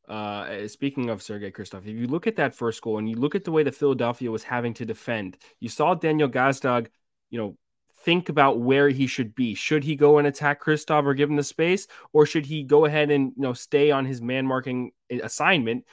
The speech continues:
which was Sergio Busquets, and he all, he, you know, deferred to marking Busquets. Christoph in space, and then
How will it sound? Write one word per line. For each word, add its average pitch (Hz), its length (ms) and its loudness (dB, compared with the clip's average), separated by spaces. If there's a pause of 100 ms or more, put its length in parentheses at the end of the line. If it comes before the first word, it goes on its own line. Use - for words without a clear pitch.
which 131 180 -4
was 127 320 -4
Sergio 127 380 0
Busquets, 123 480 -2
and 117 100 -2
he 135 300 -2 (160)
all, 127 200 -2
he, 131 260 -2 (120)
you 123 120 -6
know, 107 80 -6
deferred 139 520 0
to 131 200 0 (280)
marking 139 400 2
Busquets. 127 540 -4
Christoph 160 500 2
in 170 100 -2
space, 123 420 -4
and 143 240 -2
then 180 320 2